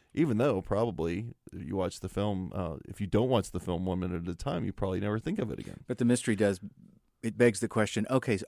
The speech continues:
Speaker 2: are we in somebody's point of view?
Speaker 1: Right.
Speaker 2: Because we don't know yet.
Speaker 1: Right.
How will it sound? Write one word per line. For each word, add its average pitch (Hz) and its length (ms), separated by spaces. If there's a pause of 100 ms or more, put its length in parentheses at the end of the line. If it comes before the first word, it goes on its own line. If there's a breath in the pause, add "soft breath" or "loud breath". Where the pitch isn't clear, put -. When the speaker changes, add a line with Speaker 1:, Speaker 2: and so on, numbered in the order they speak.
Speaker 2:
are 104 160
we 104 140
in 101 100
somebody's 95 480
point 87 260
of 78 60
view? 87 420
Speaker 1:
Right. 113 200
Speaker 2:
Because 101 280
we 104 140
don't 113 180
know 120 200
yet. 92 260 (400)
Speaker 1:
Right. 92 260